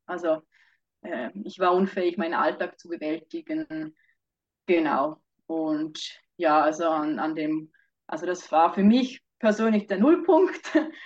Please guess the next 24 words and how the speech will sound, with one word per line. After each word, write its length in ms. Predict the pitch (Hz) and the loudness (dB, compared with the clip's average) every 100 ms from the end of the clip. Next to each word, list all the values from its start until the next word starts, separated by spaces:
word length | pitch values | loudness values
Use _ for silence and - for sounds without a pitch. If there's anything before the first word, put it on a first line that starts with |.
| - _ - | -20 _ 2
Und, 520 | 202 202 208 208 - - | 4 6 4 2 -4 -4
äh, 440 | 185 175 180 185 170 - | -2 0 -2 -4 -8 -8
es 200 | 208 226 | -6 -4
hat 220 | 233 - | -4 -6
irgendwie 380 | 233 254 262 247 | -10 -10 -8 -8
gerade 400 | 214 220 233 240 | -2 0 0 -2
gut 400 | 233 285 311 - | -4 -4 -4 -8
getan, 600 | 262 254 226 240 240 226 | -10 -4 -2 0 -2 -4
dass 280 | 214 208 - | -2 -4 -6
ich, 320 | 220 208 - _ _ _ _ _ _ _ _ _ _ _ _ | -14 -14 -16 _ _ _ _ _ _ _ _ _ _ _ _
keine 240 | - 208 | -2 0
Ahnung 220 | 220 226 220 | 0 0 0
warum, 380 | 277 320 311 | 0 0 -2
einfach 420 | 208 233 247 226 - | -4 -6 -8 -12 -2
per 220 | 214 208 | -2 -2
Zufall 440 | 277 269 254 233 | -4 -2 0 0
dir 320 | 226 240 233 - _ - | -2 -4 -6 -12 _ -8
eine 380 | 214 214 208 | -4 -2 -4
Wo-, 200 | 226 233 | -2 -2
eine 340 | - 208 202 202 | -2 -2 -4 -4
Instagram-Nachricht 960 | 269 - 233 226 220 208 220 - 208 - | -8 -8 -6 -4 -2 -2 -2 -8 -12 -14
geschickt 440 | - 269 285 - | -12 -12 -12 -4
habe 480 | 254 247 240 247 233 | 2 2 4 2 4
und 320 | 214 214 214 | 4 2 -2